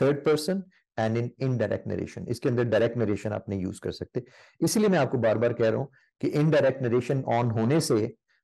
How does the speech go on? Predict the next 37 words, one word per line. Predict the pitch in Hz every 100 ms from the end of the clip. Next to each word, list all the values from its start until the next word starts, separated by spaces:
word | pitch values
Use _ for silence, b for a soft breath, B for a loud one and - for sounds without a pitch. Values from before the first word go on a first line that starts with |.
| _
फिर | 143 139
आपका | 123 113 - 131 139
जो | 120
reporting | 113 131 147 170
speech | - 147 127
का | 131
verb | 104 123 117
है, | 110 110
वो | - 101 131 160
affect | 123 - 120
करता | - 110 - 110
है, | 113 113
influence | 117 110 123 -
करता | 107 - 107
है | 117 -
reported | 107 - 110 110
speech | - 107 95
के | 101
वर्ब | 90 87 -
को। | - _ _ _ _ _ _ _ 160
Okay, | - 120 - B -
Pressy | 196 208 240
writing | 208 208 202 190 185
can, | 175 170
writer | 139 151 180 180 -
can | 165 175 190 196
and | 160 139
should | - - 160 135
not | 101 90 - _ _ _ _ _ _ _ _ -
add | 135 139 139 - -
personal | 160 160 - 165 151
comment | 131 127 135 131 131
or | 117
criticism | 110 - 143 156 147 131 131 131
of | 110 104
the | 113 98
ideas | 107 104 110 107